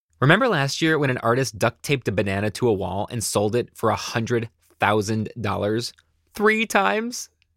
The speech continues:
His customers weren't buying the banana or the duct tape. They were buying the story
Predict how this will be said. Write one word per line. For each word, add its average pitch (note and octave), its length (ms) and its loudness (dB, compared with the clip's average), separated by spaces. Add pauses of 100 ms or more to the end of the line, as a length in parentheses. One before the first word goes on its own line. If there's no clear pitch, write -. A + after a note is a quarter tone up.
(360)
His - 180 -4
customers A3 560 -2
weren't D#3+ 420 0
buying C3 440 2
the A2+ 100 -2
banana A2 800 -2
or B2+ 320 2
the A#2+ 100 0
duct G#2+ 340 -2 (120)
tape. - 320 -10 (460)
They C#3 80 2
were C#3+ 100 4
buying D3+ 540 0
the G#2+ 100 -4
story - 880 0